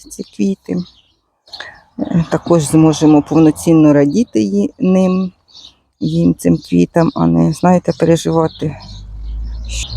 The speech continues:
Е, за все переживати, знаєте, іноді до квітів та й не доходить.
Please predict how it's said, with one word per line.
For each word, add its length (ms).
Е, 240
за 120
все 220
переживати, 760
знаєте, 340
іноді 360
до 120
квітів 400
та 80
й 80
не 120
доходить. 680